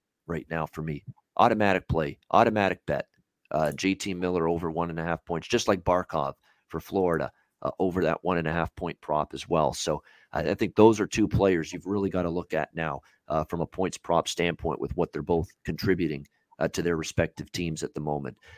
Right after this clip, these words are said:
Uh, great stuff. Vito is contributing great analysis here,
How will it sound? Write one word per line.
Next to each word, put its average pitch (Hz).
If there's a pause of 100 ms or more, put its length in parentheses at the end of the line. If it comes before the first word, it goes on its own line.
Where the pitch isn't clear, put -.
(300)
Uh, 107
great 175
stuff. 185
Vito 143
is 107
contributing 113
great 131
analysis 117
here, 78